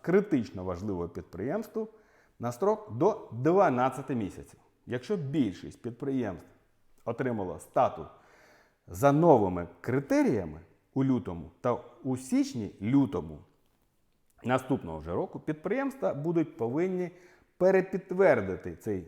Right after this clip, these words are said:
статус. А до цього фактично залишилося, ну, декілька місяців, майже чотири місяці. Для підтвердження статусу критично важливого для економіки підприємства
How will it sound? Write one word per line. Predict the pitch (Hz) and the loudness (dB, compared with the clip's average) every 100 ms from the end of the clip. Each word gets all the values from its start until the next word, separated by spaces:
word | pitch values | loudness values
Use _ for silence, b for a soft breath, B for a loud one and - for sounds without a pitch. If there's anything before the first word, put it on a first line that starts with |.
| - | -16
статус. | - - 98 - 71 - _ _ _ | -8 0 0 0 -18 -20 _ _ _
А | 107 | -6
до | 117 131 | -4 -4
цього | 131 415 330 | -2 -2 -2
фактично | - - 98 - 82 | -4 -6 -10 -10 -10
залишилося, | 90 101 208 156 101 85 82 - _ | -6 -4 -4 -6 -8 -8 -16 -20 _
ну, | 76 85 139 - b b - | -16 -12 -14 -16 b b -8
декілька | 113 135 160 165 | -8 -4 -6 -4
місяців, | 156 147 - - 82 98 | -4 -4 -6 -16 -16 -8
майже | 120 127 117 | -6 -4 -4
чотири | 156 156 160 131 | -6 0 2 2
місяці. | 110 - - - _ b b b | 0 -4 -14 -20 _ b b b
Для | 117 151 180 | -2 0 0
підтвердження | 185 175 165 170 131 110 110 110 | 0 -4 0 2 2 0 -4 -4
статусу | - 131 - 85 78 - _ - | 2 2 2 -10 -14 -18 _ -4
критично | 151 156 165 147 101 95 | -2 0 0 -2 -2 -2
важливого | 110 104 127 104 87 80 b b b b - | -2 0 0 -2 -2 -8 b b b b -10
для | 104 135 147 113 - | 2 6 8 6 2
економіки | 107 127 170 240 170 - 71 - | -6 -4 -2 -2 -4 -6 -16 -16
підприємства | - 98 101 123 156 - 147 | -10 -10 -6 -6 -6 -6 -8